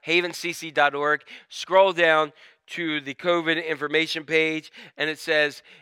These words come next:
uh, "Watch Pastor Jack." It's the message that I gave this week. When you go there,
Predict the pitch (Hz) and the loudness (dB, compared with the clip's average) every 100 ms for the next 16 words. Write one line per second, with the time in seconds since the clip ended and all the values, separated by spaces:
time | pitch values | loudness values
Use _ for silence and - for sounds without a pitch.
0 | - 143 143 139 139 - _ _ _ - | -6 0 2 2 -4 -14 _ _ _ -2
1 | 156 170 - - 156 143 151 123 156 175 | 4 4 4 2 2 2 -8 -2 2 4
2 | 180 156 - 143 143 160 151 131 139 131 | 2 -6 -16 -6 -2 -2 -4 -6 -4 -2
3 | 156 160 147 139 - 175 165 160 147 135 | 0 -2 -4 -10 -8 -8 -8 -12 -10 -4
4 | 170 180 185 180 | -2 2 2 2